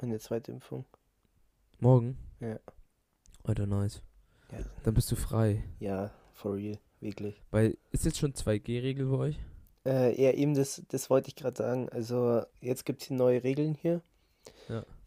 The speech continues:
Speaker 1: Ähm, zwei G, ja, aber nicht überall.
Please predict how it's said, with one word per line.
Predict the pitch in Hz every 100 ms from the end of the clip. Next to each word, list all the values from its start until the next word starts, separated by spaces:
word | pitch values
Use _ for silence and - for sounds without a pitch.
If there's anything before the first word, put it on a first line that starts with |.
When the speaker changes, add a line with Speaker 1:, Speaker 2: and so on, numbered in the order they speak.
| -
Speaker 1:
Ähm, | 123 123 120 117 117 110 110 - _ _ _ -
zwei | - 113 123 135
G, | - 131 156 185 147
ja, | - - 107 175 214 - _
aber | 139 127
nicht | 143 139
überall. | 147 131 - 139 165